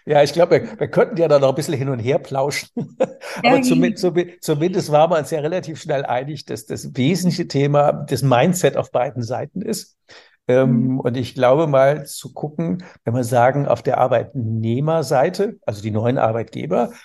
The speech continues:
Speaker 1: da ist es so, dass die sich ihrer Stärken bewusst sein müssten, zu sagen, "Was ist denn das, wo ich wirklich, ähm, wie hast du es schön gesagt, erstrahle?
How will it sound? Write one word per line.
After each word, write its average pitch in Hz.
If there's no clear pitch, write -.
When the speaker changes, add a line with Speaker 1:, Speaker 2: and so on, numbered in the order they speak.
Speaker 1:
da -
ist -
es 127
so, 131
dass -
die 117
sich 113
ihrer 151
Stärken 131
bewusst 117
sein 120
müssten, 127
zu 113
sagen, 113
"Was 113
ist 123
denn 113
das, -
wo 127
ich -
wirklich, -
ähm, 110
wie 113
hast 107
du 127
es 117
schön 120
gesagt, 107
erstrahle? 139